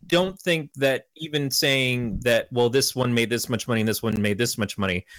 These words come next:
because if it was up to me, the, the most money earned would be,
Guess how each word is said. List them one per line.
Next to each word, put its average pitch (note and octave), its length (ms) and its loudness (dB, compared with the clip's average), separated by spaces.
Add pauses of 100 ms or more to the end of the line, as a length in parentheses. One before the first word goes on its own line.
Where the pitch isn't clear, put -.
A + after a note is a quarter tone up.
(160)
because F#3 280 2
if F3 80 -2
it F3+ 60 0
was D#3+ 140 0
up F3+ 120 -2
to D3+ 80 -2
me, C#3+ 480 0 (200)
the, B2+ 360 0
the C#3 200 0
most C3+ 440 2
money C3 280 2
earned B2 320 2
would A2+ 200 -2
be, G#2+ 540 0